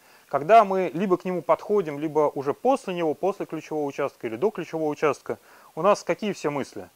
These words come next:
Пока мы к нему идём, все мысли о нём, то есть не потому,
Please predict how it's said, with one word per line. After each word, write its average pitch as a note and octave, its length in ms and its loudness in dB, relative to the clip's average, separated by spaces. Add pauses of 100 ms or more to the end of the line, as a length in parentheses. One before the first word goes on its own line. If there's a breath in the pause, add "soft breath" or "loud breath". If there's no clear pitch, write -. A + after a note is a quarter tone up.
(140)
Пока G#3+ 260 6
мы F#3+ 140 2
к - 80 -12
нему F3+ 260 -2
идём, D#3 300 4
все - 180 -10
мысли E3 280 -2
о B2 100 2
нём, G#3+ 260 -2 (380)
то - 80 -6
есть C#3 140 -6
не D#3 40 -8
потому, G3 380 2